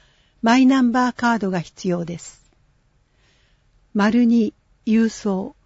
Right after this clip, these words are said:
三月十五日金曜までに申告書に必要事項を書いて、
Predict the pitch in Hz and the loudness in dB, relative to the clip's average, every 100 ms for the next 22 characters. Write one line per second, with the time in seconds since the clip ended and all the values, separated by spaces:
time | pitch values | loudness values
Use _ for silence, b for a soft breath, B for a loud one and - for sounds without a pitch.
0 | _ _ _ - 285 269 233 - 202 226 | _ _ _ -2 2 2 0 -4 -4 -2
1 | 226 214 208 175 - - 254 254 254 233 | 0 0 0 -2 -8 2 6 6 6 2
2 | 196 185 175 180 - _ _ _ _ - | 0 -2 -4 -4 -8 _ _ _ _ -10
3 | - 254 254 254 233 - 240 196 180 - | 2 2 4 0 -4 -2 -2 0 -2 -4
4 | 247 262 254 240 - 220 190 185 190 175 | 0 2 2 0 0 0 0 -4 -8 -8
5 | - 214 | -10 -16